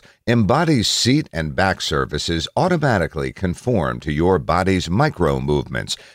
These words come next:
distributing your weight evenly as you sit. This reduces pressure and encourages movement,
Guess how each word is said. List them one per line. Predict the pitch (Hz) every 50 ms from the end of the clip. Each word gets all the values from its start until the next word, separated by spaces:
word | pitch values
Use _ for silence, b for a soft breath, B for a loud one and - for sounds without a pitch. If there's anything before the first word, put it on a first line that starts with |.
| B
distributing | B 95 95 - - - 151 170 139 143 117 104 92
your | 87 82 78 78
weight | 76 76 85 85 82 80 -
evenly | - 175 190 123 110 92 71 65 73 87 104 - -
as | 139 143 113 - -
you | 85 95
sit. | - - - 131 104 69 - - - _ _ _ _ _ _ _
This | - 85 110 107 - - 82
reduces | 87 92 87 92 151 190 175 - 110 98 80 -
pressure | - _ - 107 107 - - 87 71 65 67 -
and | - 87 87 90 90 82
encourages | 69 85 87 85 - - 123 107 90 80 69 71 85 82 -
movement, | 117 156 175 160 - - 73 57 50